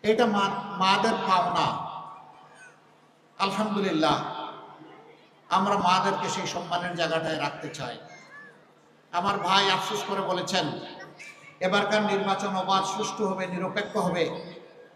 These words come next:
সকলে সকলের ভোট যার যার ইচ্ছা মতো দেবে। আর ভোটের পরিবেশ সৃষ্টি করার জন্য দলগুলো তাদের কর্মী সমর্থকরা ঘরে ঘরে, জনে জনে যাবে, প্রচার, প্রচারণা চালাবে,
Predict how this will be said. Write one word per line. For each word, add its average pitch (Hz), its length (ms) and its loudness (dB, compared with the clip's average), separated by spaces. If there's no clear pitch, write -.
সকলে 214 400 2
সকলের 214 460 4
ভোট 202 360 6
যার 185 220 4
যার 208 160 2
ইচ্ছা 214 280 2
মতো 202 200 -2
দেবে। 160 440 -4
আর 185 180 6
ভোটের 240 360 10
পরিবেশ 247 420 8
সৃষ্টি 226 240 0
করার 214 320 2
জন্য 196 200 0
দলগুলো 220 580 6
তাদের 226 300 6
কর্মী 233 320 2
সমর্থকরা 226 800 2
ঘরে 226 200 8
ঘরে, 220 240 4
জনে 208 260 2
জনে 220 220 2
যাবে, 208 400 4
প্রচার, 220 400 6
প্রচারণা 226 560 4
চালাবে, 233 400 8